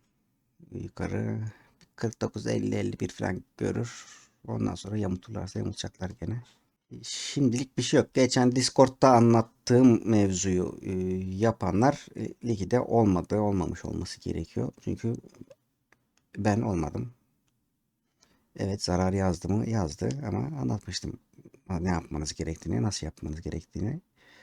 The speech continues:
E, Bilal'e anlatır gibi anlatmıştım. İnşallah bir sıkıntı, problemi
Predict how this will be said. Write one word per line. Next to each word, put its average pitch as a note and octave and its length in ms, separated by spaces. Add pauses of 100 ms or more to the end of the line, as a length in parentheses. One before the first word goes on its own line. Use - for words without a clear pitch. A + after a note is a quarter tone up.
(440)
E, E2 120
Bilal'e F#2+ 240
anlatır F2+ 300
gibi F2+ 160
anlatmıştım. - 680 (720)
İnşallah A#2 520 (840)
bir A#2 180 (120)
sıkıntı, - 520
problemi G2 580